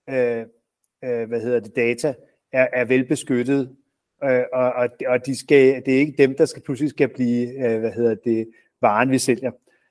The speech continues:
Øh, så, så vi skal finde, hvis vi skal gøre det, skal vi finde en måde på, hvor vi gør det på, som er etisk forsvarlig. Øh, for det er supersensitive ting omkring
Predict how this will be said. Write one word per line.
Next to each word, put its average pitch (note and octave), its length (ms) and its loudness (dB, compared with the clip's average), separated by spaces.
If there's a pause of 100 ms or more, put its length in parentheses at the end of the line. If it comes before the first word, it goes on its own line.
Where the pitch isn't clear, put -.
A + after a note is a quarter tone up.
(140)
Øh, A#2 380 8 (160)
så, C3+ 300 0
så C3 240 4 (120)
vi C#3+ 80 -2
skal C#3+ 280 2
finde, E3 300 2
hvis D3 200 -4
vi D3 60 -6
skal C#3 160 -10
gøre D3+ 240 8
det, F3 100 4
skal D#3+ 140 -2
vi C3+ 60 -8
finde D#3 180 0
en D#3+ 60 -4
måde D3 220 4
på, D#3 180 -2
hvor C#3 120 -4
vi C3 100 -6
gør C3+ 200 2
det C#3 100 -8
på, C#3 220 -2
som B2+ 220 -4
er B2+ 40 2
etisk C3 420 -2
forsvarlig. B2 520 -2 (720)
Øh, B2+ 300 4
for C#3+ 60 -4
det C3+ 260 4
er C3+ 100 8
supersensitive C#3 880 -2
ting C#3 280 -4
omkring C3 340 -4